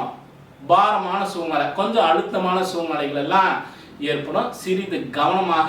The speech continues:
இருக்க வேண்டியது அவசியம். எடுக்கக்கூடிய காரியங்கள், முயற்சிகள் எல்லாம் வெற்றிகரமானதாக அமையும். உயர் அதிகாரிகளோ, உங்கள், ஆ,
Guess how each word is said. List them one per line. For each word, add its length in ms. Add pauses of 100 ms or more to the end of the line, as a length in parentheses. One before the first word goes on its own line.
இருக்க 200
வேண்டியது 420
அவசியம். 400 (140)
எடுக்கக்கூடிய 840 (220)
காரியங்கள், 680 (520)
முயற்சிகள் 600
எல்லாம் 300 (480)
வெற்றிகரமானதாக 1040 (100)
அமையும். 460 (500)
உயர் 280
அதிகாரிகளோ, 600 (320)
உங்கள், 280 (300)
ஆ, 60